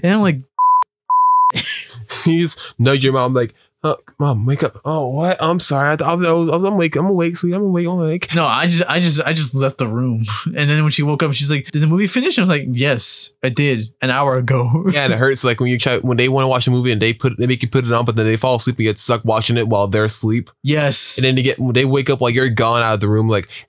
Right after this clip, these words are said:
Speaker 2: "Where, where'd he go? We're watching a movie."
Speaker 1: That
Speaker 2: "Well,
Speaker 1: happens
Speaker 2: you're asleep."
Speaker 1: so,
Speaker 2: "I don't care. Put
Speaker 1: that
Speaker 2: the movie back
Speaker 1: happens
Speaker 2: on."
Speaker 1: so many times, even movies we've seen before, and even ones she knows, or even ones she hasn't heard of,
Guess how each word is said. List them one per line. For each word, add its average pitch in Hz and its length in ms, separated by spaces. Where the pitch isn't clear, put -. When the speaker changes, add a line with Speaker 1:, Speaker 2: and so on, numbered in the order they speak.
Speaker 2:
"Where, 302 360
where'd 370 180
he 392 60
go? 440 300
We're 285 120
watching 339 260
a 381 40
movie." 381 560
Speaker 1:
That - 20
Speaker 2:
"Well, 160 160
Speaker 1:
happens 175 280
Speaker 2:
you're 151 80
asleep." 349 300
Speaker 1:
so, 180 120
Speaker 2:
"I 180 100
don't 233 180
care. 226 280
Put 165 220
Speaker 1:
that 151 180
Speaker 2:
the 208 60
movie 180 100
back 160 80
Speaker 1:
happens 160 100
Speaker 2:
on." 127 100
Speaker 1:
so - 360
many 151 240
times, 135 320
even 135 260
movies 127 280
we've 117 140
seen 117 240
before, 117 320
and 107 80
even 113 280
ones 110 180
she 156 140
knows, 110 480
or - 160
even 120 180
ones 123 200
she 120 120
hasn't 107 340
heard 117 200
of, 127 200